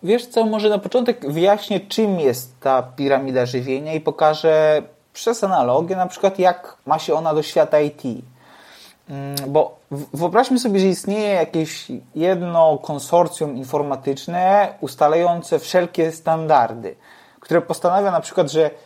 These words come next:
jedynym słusznym paradygmatem programowania jest programowanie obiektowe, jedyną metodą testowania powinny być tylko unit testy, każdy projekt należy prowadzić w Scrumie, a, powiedzmy, komunikacja webowa odbywać ma się tylko za pomocą Resta.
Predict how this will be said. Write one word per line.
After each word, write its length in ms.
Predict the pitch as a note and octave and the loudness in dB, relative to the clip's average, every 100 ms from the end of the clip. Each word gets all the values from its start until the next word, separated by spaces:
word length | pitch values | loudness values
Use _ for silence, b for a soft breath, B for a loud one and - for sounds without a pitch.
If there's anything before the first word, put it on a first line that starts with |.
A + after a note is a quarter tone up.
| B B | B B
jedynym 400 | C#3+ E3+ G3+ E3+ | -2 2 0 -2
słusznym 720 | - F3+ F3+ - E3+ D#3 C#3 | -4 -2 -2 -2 -6 -6 -6
paradygmatem 760 | C3 C#3+ D3+ D3 D#3 D3 C#3+ C3 | -2 0 2 2 2 2 0 -4
programowania 840 | C3+ C3+ C#3 C#3 C3+ C#3 C3 B2 | -4 -4 -2 -2 2 2 2 -2
jest 200 | A#2 - | -6 -6
programowanie 540 | B2+ C3 B2 A#2 A#2 A2+ | -6 -4 -4 -6 -6 -6
obiektowe, 840 | A#2 A2 - D#3+ D#3+ E3 D#3 D3 D3 B B D3 | -6 -4 2 2 4 4 4 0 -4 B B -4
jedyną 400 | C#3 F3 F3 D3+ | 0 2 0 0
metodą 460 | D3 E3+ E3 D3+ | 0 2 2 2
testowania 560 | C#3+ - C#3 C#3+ C#3+ B2 | -2 -8 -4 -2 -2 -4
powinny 380 | B2 C3 C3 A#2 | -6 -8 -8 -8
być 240 | A2 - | -10 -14
tylko 380 | _ G#3 A3+ G#3+ | _ -2 2 4
unit 320 | G3 F3+ - | 4 2 -4
testy, 640 | E3 D3 - - C#3 C3 B2 B B B - | -2 -2 -2 -2 0 0 -4 B B B -6
każdy 540 | D3 D#3 D3+ C#3 D3 | 2 2 2 -2 -4
projekt 560 | C#3 D3 D3+ D3+ C#3 - | -4 -2 0 2 0 -4
należy 340 | C3+ C#3 C#3 | -4 -2 -4
prowadzić 480 | - C#3+ C3+ C3 B2+ | -6 -6 -4 -6 -8
w 60 | - | -14
Scrumie, 880 | - D#3 E3 F3 E3+ E3 D#3+ D3+ C#3 B B B | -10 0 2 2 0 -2 0 -2 -4 B B B
a, 120 | C#3+ | 0
powiedzmy, 360 | - F3 - D#3+ | 2 -2 -2 -2
komunikacja 640 | E3+ E3 D3 D#3+ D#3+ E3 | -2 -4 2 2 2 2
webowa 380 | D3+ C3+ E3+ E3 | 2 4 4 4
odbywać 400 | C#3+ C#3+ D#3+ D#3+ | 0 2 2 0
ma 80 | D3 | -10
się 120 | C#3+ | -4
tylko 260 | F#3 F3+ | -2 0
za 120 | E3 D#3+ | 0 0
pomocą 380 | E3+ D#3+ D#3+ | -2 0 2
Resta. 440 | C#3 A2 - - | 4 2 -2 -12